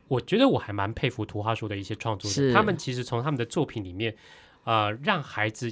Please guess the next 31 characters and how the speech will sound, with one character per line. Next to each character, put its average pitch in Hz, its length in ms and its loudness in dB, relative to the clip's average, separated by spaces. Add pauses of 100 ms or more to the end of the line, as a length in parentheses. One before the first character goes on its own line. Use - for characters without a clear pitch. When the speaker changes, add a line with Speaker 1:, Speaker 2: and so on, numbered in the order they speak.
Speaker 1:
可 - 180 -2
以 165 180 0
有 92 140 -4
一 98 120 -8
个 139 120 -2
比 113 220 -8
较 147 200 0
整 92 360 -6
全 95 480 -8
的 104 240 -4 (300)
妈 135 200 -4
妈 139 240 -4
的 104 220 -6 (420)
角 - 160 -6
色 - 140 -4
的 110 80 -4
概 98 240 -6
念。 95 240 -10
Speaker 2:
嗯。 143 180 4 (220)
Speaker 1:
也 120 100 -6
就 170 60 4
是 190 60 4
说， 170 360 0 (240)
从 143 200 2
孩 117 200 2
子 139 140 -6
的 120 80 0
角 95 140 -6
度 113 160 -6
来 90 140 -10
看， 90 300 -14